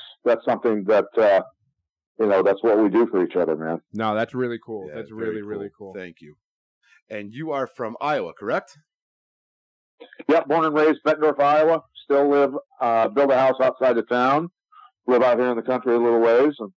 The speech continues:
Speaker 1: and, uh, but yeah, I grew up basically, um, we're about, ah, gosh, literally over the hill from the river, and I currently live on top of the hill looking over the river.
Speaker 2: <laughs>
Speaker 3: Nice. What lodge do you belong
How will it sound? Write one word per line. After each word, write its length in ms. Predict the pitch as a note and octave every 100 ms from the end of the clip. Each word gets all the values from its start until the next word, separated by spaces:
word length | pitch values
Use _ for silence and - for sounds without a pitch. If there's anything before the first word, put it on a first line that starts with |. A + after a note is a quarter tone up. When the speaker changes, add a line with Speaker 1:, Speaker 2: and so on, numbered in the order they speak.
| _
Speaker 1:
and, 420 | A#2 A2 G#2 G#2 F#2+
uh, 180 | F#2 - _ _ - - -
but 200 | B2 A#2+
yeah, 200 | C#3+ C#3+
I 100 | D3
grew 220 | A#2+ B2+ C3
up 180 | C3+ _ _ B2
basically, 460 | C3 D3 C3+ C3+ C3 C3 _ -
um, 480 | A2+ A2+ A2 A2 A2
we're 420 | A#2+ A#2 A#2 A#2
about, 460 | A#2 A#2 A#2 A2 G#2+ _ _ _
ah, 220 | - D#3+ -
gosh, 420 | - F#2+ G#2 - - _ _ _ _ _
literally 380 | B2+ C3 C3 A#2 -
over 260 | C3+ C#3
the 100 | B2
hill 360 | A#2 B2+ C3+ C#3+
from 360 | B2 A#2 A2+ G#2+
the 80 | G#2
river, 400 | A2 A#2 D3+ D3+ _
and 460 | A2+ G#2+ G#2+ G#2+ A2 F#2
I 340 | F#2+ G#2 A2 A2 _ _ -
currently 380 | F#2 F2+ G2+
live 300 | G#2 B2+ A#2+ A#2+ - -
on 160 | F#2 F2+
top 200 | F#2 G2+
of 60 |
the 60 | G#2
hill 420 | G#2+ A2+ C3 A#2
looking 240 | G#2 B2
over 160 | A#2+ B2+
the 100 | C3+
river. 280 | D3+ D3+ - -
Speaker 2:
<laughs> 300 | D3+ C#3+ D#3+
Speaker 3:
Nice. 560 | E3 E3+ C#3+ - C#3 _ _ D#3 _ _ _ - B2 C3 A#2+ _ G#2
What 200 | F#3 -
lodge 460 | A#2 C3+ C3 A2 -
do 80 | G2+
you 80 |
belong 340 | G2 G2+ G#2